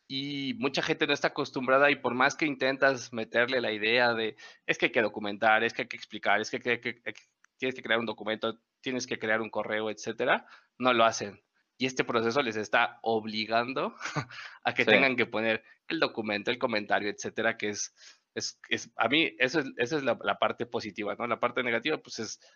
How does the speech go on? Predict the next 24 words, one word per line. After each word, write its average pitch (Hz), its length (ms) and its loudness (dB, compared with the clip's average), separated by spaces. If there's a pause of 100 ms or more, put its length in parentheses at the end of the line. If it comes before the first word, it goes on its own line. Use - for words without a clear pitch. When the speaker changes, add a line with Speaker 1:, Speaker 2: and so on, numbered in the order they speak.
(100)
Speaker 1:
adiós 107 320 -4
chelas, 107 420 -2
adiós, 104 320 -4
este, 107 420 -6
desayuno 104 420 -8
el 101 80 -12
sábado, 107 480 0
adiós, 101 360 -4
digo, 98 320 -8
el 98 100 -14
viernes 110 420 -4
o - 40 -20
cosas 113 280 -8
así, 117 300 -8 (300)
que 117 100 -8
eran 117 140 2
como 107 240 -6
dinámicas 104 560 -2
culturales 104 540 -6
que - 80 -8
a 104 40 -4
veces 101 200 -8
generas, 95 520 -12
¿no? 120 160 -18